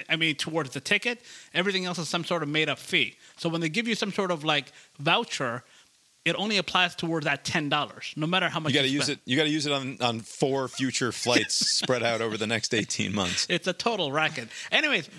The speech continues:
Speaker 1: this
Speaker 2: Yeah.
Speaker 1: go around, uh, it was solid going there, no problems. And on the way back, we were actually projected to get there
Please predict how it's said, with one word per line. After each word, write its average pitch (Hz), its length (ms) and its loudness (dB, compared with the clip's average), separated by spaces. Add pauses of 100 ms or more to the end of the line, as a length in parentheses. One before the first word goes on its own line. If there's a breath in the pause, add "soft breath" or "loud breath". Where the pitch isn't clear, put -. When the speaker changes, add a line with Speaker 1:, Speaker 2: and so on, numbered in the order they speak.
(140)
Speaker 1:
this 247 180 4
Speaker 2:
Yeah. - 60 -8
Speaker 1:
go 233 140 0
around, 175 360 -2 (840 loud breath)
uh, 156 200 2 (480)
it 165 120 2
was 156 220 0
solid 202 720 0
going 202 300 0
there, 175 220 4
no 170 140 0
problems. 151 680 -2
And 156 120 0
on 160 140 0
the 160 60 -2
way 202 180 2
back, 185 360 2
we 180 60 0
were 165 100 0
actually 175 380 0
projected 175 720 0
to 156 100 0
get 156 260 0
there 127 200 0